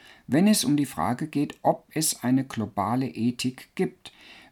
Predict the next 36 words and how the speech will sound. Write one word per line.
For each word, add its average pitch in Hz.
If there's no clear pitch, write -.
wenn 139
es 151
um 131
das 127
richtige 156
oder 127
falsche 143
Verhalten 143
in 127
der 135
Welt 139
geht, 185
um 95
Werte, 175
die 143
für -
alle 135
Menschen 110
gelten. 85
Ein 90
Prozess, -
der 139
einen 110
sehr 117
langen 113
Weg 95
beschreibt. -
Bitterkeit, 180
Grimm, 165
Zorn 147
und 123
Geschrei 123
gilt 151
es -
ebenso 208
wie 175